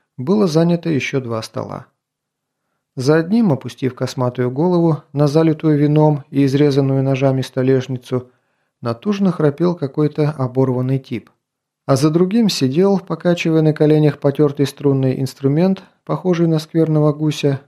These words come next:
худощавый мужчина. Голову он склонил к своему гусю так низко, что ярко-рыжие лохмы полностью закрывали лицо. Кай, едва увидев рыжего, остановился как вкопанный.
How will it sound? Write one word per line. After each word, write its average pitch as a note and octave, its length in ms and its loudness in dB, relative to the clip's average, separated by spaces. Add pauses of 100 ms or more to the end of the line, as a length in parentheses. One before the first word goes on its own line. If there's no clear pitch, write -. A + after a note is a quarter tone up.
(200)
худощавый B2+ 680 -4
мужчина. - 500 -8 (1120)
Голову B2+ 560 0
он B2+ 140 -2
склонил C3 440 0
к C3 60 -8
своему C3 460 0
гусю C3+ 360 -2
так A#2+ 260 -8
низко, D3 440 -6 (180)
что - 240 -10
ярко-рыжие D#3 720 0
лохмы C#3+ 560 -2 (140)
полностью D#3 560 -2
закрывали A#2 580 -6
лицо. G#2 500 -12 (1700)
Кай, C3+ 300 0
едва B2 400 0
увидев C3+ 420 0
рыжего, D3 400 0
остановился D#3+ 720 -2
как E3 260 -8
вкопанный. A#2 640 -6